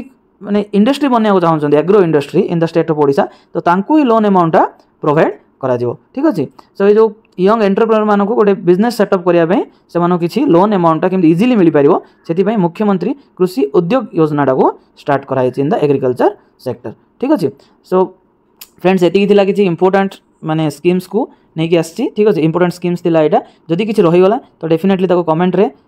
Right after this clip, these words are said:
ଲେଖ, so that କି ତାକୁ ଆମେ ଆଡ୍ ଅନ୍ କରିଦେବା। ଠିକ୍ ଅଛି? So ଥ୍ୟାଙ୍କସ୍। Thank you all for the watching the video। ଯଦି ଭଲ ଲାଗିଲା, ପ୍ଲିଜ୍ ଲାଇକ୍ କର, ସେୟାର କର, ଆଉ ସାଙ୍ଗମାନଙ୍କ ସହିତ ଟିକେ ସବସ୍କ୍ରାଇବ୍ ମଧ୍ୟ କରିଦିଅ। ଆଉ ୟାର ପି ଡି ଏଫ୍ ଡେଫିନେଟଲି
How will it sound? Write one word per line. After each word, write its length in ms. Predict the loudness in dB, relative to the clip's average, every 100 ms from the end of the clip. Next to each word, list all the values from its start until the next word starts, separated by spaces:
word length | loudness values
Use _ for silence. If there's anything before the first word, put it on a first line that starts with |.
| -8
ଲେଖ, 200 | -6 -2 -2 -4 _ _
so 60 | -2
that 100 | 0
କି 60 | 0
ତାକୁ 180 | 0 0
ଆମେ 140 | -2 -2 -6 -8 -2
ଆଡ୍ 100 | 0
ଅନ୍ 120 | -2 -6 _
କରିଦେବା। 320 | -6 -4 -4 -8 _ -6
ଠିକ୍ 120 | -2
ଅଛି? 160 | -2 -4 -8 _ _
So 60 | -8
ଥ୍ୟାଙ୍କସ୍। 560 | -4 -2 -2 -6 -20 _ _
Thank 160 | -6 0
you 60 | 2
all 100 | 2
for 140 | 0 0
the 80 | 0
watching 240 | 0 0 -2
the 80 |
video। 240 | 0 0 0 -2 _ -6
ଯଦି 140 | -4 0
ଭଲ 100 | 4 4
ଲାଗିଲା, 220 | 4 0 -6 _
ପ୍ଲିଜ୍ 180 | -4 0 2
ଲାଇକ୍ 180 | 0 0
କର, 120 | -2 -2 -2
ସେୟାର 160 | -2 0
କର, 100 | -2 -2
ଆଉ 40 | -2
ସାଙ୍ଗମାନଙ୍କ 300 | -2 -2 -2
ସହିତ 100 | -2
ଟିକେ 140 | 0 -2 -8 _ -8
ସବସ୍କ୍ରାଇବ୍ 380 | -6 -2 -2 -2
ମଧ୍ୟ 160 | 0 -2 -2 _ -12
କରିଦିଅ। 300 | -10 -8 -10 -12 _ -4
ଆଉ 80 | 0
ୟାର 100 | 0 2
ପି 40 | 2
ଡି 60 | 2
ଏଫ୍ 100 | 0
ଡେଫିନେଟଲି 360 | -2 -2 0